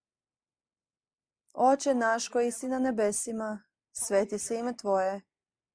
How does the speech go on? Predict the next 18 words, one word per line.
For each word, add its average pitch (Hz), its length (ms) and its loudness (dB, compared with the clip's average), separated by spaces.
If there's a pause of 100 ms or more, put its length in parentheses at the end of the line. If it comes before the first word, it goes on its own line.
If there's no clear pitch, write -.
(360)
Neka 214 240 -2
dođe 277 420 6
kraljestvo 233 640 4
tvoje, 220 300 2
bude 208 260 -2
volja 240 320 4
tvoja 226 500 -2
na 202 200 -2
zemlji 214 400 0
kao 240 220 2
što 254 160 -6
je 247 60 -2
na 247 100 -2
nebu. 202 340 0
Daj 240 360 6
nam 269 300 0
današnji 240 540 0
kruh. 240 320 0